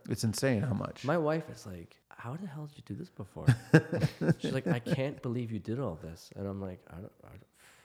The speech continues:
Speaker 2: I don't know. I just did. I'd come home like a zombie. I'd be on the computer, like, dozing off because invoices would get left behind 'cause I'm like, "I'll do this later, do this later." I would be three weeks without sending an invoice
Speaker 1: I know.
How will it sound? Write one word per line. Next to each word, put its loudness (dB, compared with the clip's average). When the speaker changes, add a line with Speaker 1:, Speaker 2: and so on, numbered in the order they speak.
Speaker 2:
I -10
don't -6
know. -8
I -10
just -8
did. -4
I'd -6
come -4
home 0
like -2
a -2
zombie. -2
I'd -4
be 0
on 0
the -2
computer, -6
like, -2
dozing -2
off -4
because -6
invoices 0
would -6
get -6
left -6
behind -2
'cause -6
I'm -4
like, -8
"I'll -10
do -8
this -12
later, -8
do -14
this -14
later." -8
I -8
would -10
be -6
three -4
weeks 0
without 0
sending -2
an 0
invoice -4
Speaker 1:
I -8
know. -10